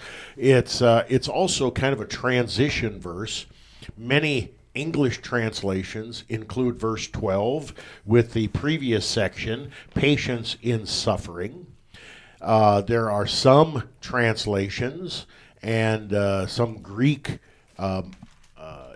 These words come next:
editions that include verse twelve with the following,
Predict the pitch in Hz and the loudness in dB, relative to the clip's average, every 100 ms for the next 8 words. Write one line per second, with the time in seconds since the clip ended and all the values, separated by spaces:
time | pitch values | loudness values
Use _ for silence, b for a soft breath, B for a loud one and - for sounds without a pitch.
0 | - 127 101 123 107 101 110 147 - - | 0 2 4 4 4 0 -4 -10 -14 -14
1 | B B B 98 120 117 120 131 120 120 | B B B 2 6 6 4 -2 -2 -4
2 | 123 127 120 120 113 101 - 120 101 101 | 0 2 2 0 -6 -6 -6 -4 -2 -2
3 | 117 - b - 117 117 - 113 - 147 | -4 -8 b 2 4 4 2 -6 0 4
4 | 147 175 131 85 | 6 6 4 -4